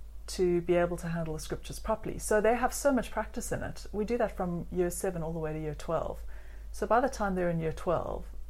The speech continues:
they, <laughs> they really are pros at being able to do that. And I had one great story come back to me of,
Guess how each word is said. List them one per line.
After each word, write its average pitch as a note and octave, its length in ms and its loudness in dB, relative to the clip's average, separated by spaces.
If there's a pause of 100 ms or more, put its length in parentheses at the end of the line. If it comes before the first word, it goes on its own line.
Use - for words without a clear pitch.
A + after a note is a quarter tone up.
(100)
they, F#3 340 0 (160)
<laughs> - 160 -4
they - 80 10
really G3+ 280 6
are D#3 60 2
pros - 580 0 (640)
at E3+ 140 -4
being F3 140 2
able E3 200 2
to E3+ 120 -4
do E3+ 180 2
that. - 340 0 (420)
And F#3+ 140 8
I F#3+ 80 12
had F#3+ 280 8
one F#3+ 340 6
great F3 240 8
story F3 320 6
come E3 240 -2
back D#3 240 4
to - 140 -4
me D#3 300 0 (120)
of, D#3 460 -2